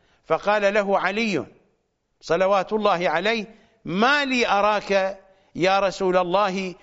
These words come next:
كئيبا حزينا؟' فقال: 'وكيف لا أكون كذلك، وقد رأيت في ليلتي هذه أن بني تيم،'"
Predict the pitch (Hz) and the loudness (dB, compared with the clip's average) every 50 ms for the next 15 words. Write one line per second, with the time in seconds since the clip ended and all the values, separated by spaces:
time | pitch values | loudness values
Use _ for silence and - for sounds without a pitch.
0 | - _ _ - - 196 185 - 226 240 240 214 185 208 185 160 139 - 165 160 | -20 _ _ -6 -4 -4 -2 -2 -2 -2 -2 0 0 -2 -2 -2 -4 -4 -4 -4
1 | 143 165 185 170 160 147 131 - - _ _ _ _ _ _ _ _ _ _ _ | -4 -2 -2 -2 -2 -2 -4 -6 -8 _ _ _ _ _ _ _ _ _ _ _
2 | _ _ _ _ - 165 151 - 202 208 202 202 202 202 196 196 190 196 - - | _ _ _ _ -4 -4 -2 0 0 0 2 2 2 0 0 0 -4 -6 -12 -20
3 | - - _ _ _ _ - - 147 156 - 226 240 247 214 - 214 202 202 196 | -20 -20 _ _ _ _ -6 -4 -4 0 0 0 0 0 0 0 2 2 2 2
4 | 180 165 180 - - 185 185 180 170 - - 175 160 170 180 180 170 165 160 143 | 0 0 -4 -4 -2 -2 -2 -2 -2 -2 0 0 2 2 0 0 0 -4 -6 -8
5 | - - - _ _ _ _ _ _ _ _ _ _ _ _ _ _ _ - 147 | -8 -14 -20 _ _ _ _ _ _ _ _ _ _ _ _ _ _ _ -2 -2
6 | 165 165 - 190 190 160 185 180 190 - 196 220 240 208 - - - 175 143 120 | -2 0 0 -2 0 0 0 0 0 0 0 0 0 -2 -4 -4 -4 -4 -4 -4
7 | - - _ _ - - 190 190 185 185 208 247 262 247 240 240 214 214 - 208 | -6 -12 _ _ -6 -4 -2 0 0 2 0 0 0 2 0 0 0 -2 -4 -2
8 | 185 175 175 185 185 175 170 156 139 135 117 - - - - _ _ _ _ _ | 0 2 2 2 2 2 0 -2 -4 -6 -6 -8 -16 -20 -20 _ _ _ _ _
9 | _ _ _ _ _ _ _ _ _ - 214 220 220 220 214 214 208 208 185 233 | _ _ _ _ _ _ _ _ _ -2 -2 0 0 0 2 2 0 2 0 0
10 | 247 247 233 233 220 208 - - - 247 269 277 269 254 240 226 214 196 160 135 | 0 0 0 0 0 0 -2 0 0 2 2 2 0 0 0 0 0 0 0 -2
11 | 107 90 | -6 -8